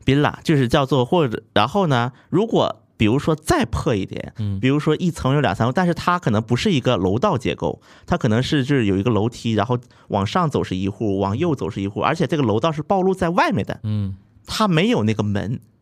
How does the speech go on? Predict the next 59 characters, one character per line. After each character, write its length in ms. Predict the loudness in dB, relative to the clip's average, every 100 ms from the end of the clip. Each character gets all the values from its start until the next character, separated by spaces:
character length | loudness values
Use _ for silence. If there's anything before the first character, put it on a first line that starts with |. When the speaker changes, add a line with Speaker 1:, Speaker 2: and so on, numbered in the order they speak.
| -6
Speaker 2:
嗯。 320 | -4 -4 -6 -6
Speaker 1:
就 100 | -4
暴 160 | 0
露 100 | 0
在 140 | 2 0
外 240 | 2 2
面 100 | 2
的 80 | 0
这 100 | 0
个 60 | 0
楼 160 | 0
道， 280 | 0 -2 -4 -14 -20 -4
我 140 | 0
们 160 | 0 0
一 80 | 0
般 140 | 0
叫 80 | -2
塔 200 | -2 -2
塞 200 | 0 0
德， 100 | 0 -2 -8 -6
Speaker 2:
嗯。 200 | -4 0
Speaker 1:
或 100 | 0
者 80 |
叫 60 | 0
塔 220 | -2 -2
嘎 180 | 0 -2
古， 220 | -2 -4 -6 _ -20 _ _
在 140 | -2
这 220 | 2 2
个 80 | 2
名 180 | 2 2
词。 280 | 0 -2 -2 -8 -4
那 100 | 0
么 160 | 2 2
在 240 | 2 0
这 100 | 2
个 80 | -2
塔 220 | 0 -2
嘎 180 | 0 0
古， 140 | 0
就 140 | 0 0 -2 0
大 120 | 2
家 80 | 0
听 260 | -2 0
了 80 | 2
就 60 | 4
能 100 | 2
知 140 | 2
道， 160 | 0 -2 -8 -16
后 300 | -2 0 2
者 160 | 0
肯 200 | 0 0
定 100 | 0
是 100 | 0
最 360 | -2 -2 -2 -2
破 400 | -2 -8 -4 -2
的 100 | -4
一 140 | -8 -10
类， 200 | -10